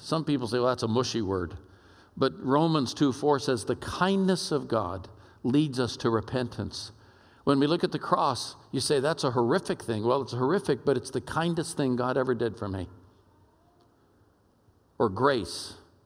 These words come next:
or the word sufficient. I talked about that last year when I was here. Or sacrifice. But here's a strong word,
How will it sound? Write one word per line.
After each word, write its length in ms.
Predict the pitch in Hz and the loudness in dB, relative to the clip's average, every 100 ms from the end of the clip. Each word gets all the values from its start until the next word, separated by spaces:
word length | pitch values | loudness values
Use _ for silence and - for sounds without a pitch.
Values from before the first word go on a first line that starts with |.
| _ _ - | _ _ 0
or 100 | 123 | 4
the 80 | 135 | 6
word 240 | 143 120 | 4 2
sufficient. 600 | - 127 - 165 - 101 | -2 -2 0 0 0 -2
I 100 | 120 | -2
talked 340 | 117 156 143 117 | 0 0 0 0
about 300 | 110 104 95 | 0 0 0
that 360 | 95 95 101 | -4 -6 -4
last 260 | 113 110 - | -2 -2 0
year 100 | 117 | 0
when 160 | 107 | 2
I 80 | 107 | 2
was 200 | 110 101 | 0 0
here. 360 | - 95 87 - - - - - - _ _ - - | 0 0 -4 -8 -20 -20 -20 -20 -20 _ _ -8 -4
Or 100 | 120 | -2
sacrifice. 640 | 165 143 - 110 117 101 | 0 -2 -2 -2 -2 0
But 140 | 131 | 0
here's 240 | 123 214 208 | 2 2 2
a 60 | |
strong 380 | - - 123 107 | -2 2 2 2
word, 360 | 98 95 147 | 0 0 0